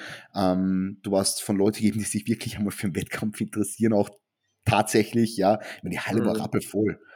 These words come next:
Speaker 1: Es waren da
Speaker 2: Ja.
Speaker 1: zweitausend Leute oder so, oder?
Speaker 2: Ja, sowas.
Speaker 1: Zweitausend, zweitausend Leute, oder bei einem Bodybuilding-Wettkampf ist ja komplett irre. Und ja, Siegerland Halle ist ja auch nochmal ein, ein anderes Kaliber. Mm, also eigentlich, eigentlich nur Wins. Also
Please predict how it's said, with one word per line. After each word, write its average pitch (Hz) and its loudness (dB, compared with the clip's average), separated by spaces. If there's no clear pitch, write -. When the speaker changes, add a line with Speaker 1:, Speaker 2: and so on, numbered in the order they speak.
Speaker 1:
Es 98 -14
waren 98 0
da 104 4
Speaker 2:
Ja. - -6
Speaker 1:
zweitausend 98 0
Leute 113 4
oder 87 0
so, 85 -4
oder? 127 0
Speaker 2:
Ja, 107 2
sowas. 107 -4
Speaker 1:
Zweitausend, 123 2
zweitausend 127 -2
Leute, 117 0
oder 90 -8
bei 95 -4
einem 92 -6
Bodybuilding-Wettkampf 95 -6
ist - -20
ja - -8
komplett 101 -8
irre. 113 -2
Und 92 -6
ja, 104 2
Siegerland 110 -2
Halle 104 -2
ist 104 -2
ja 104 -2
auch 104 -4
nochmal 110 -2
ein, 98 -4
ein 95 -8
anderes 104 -6
Kaliber. 107 -4
Mm, 104 0
also - -4
eigentlich, 117 -4
eigentlich 113 -10
nur 143 2
Wins. 101 -4
Also 110 0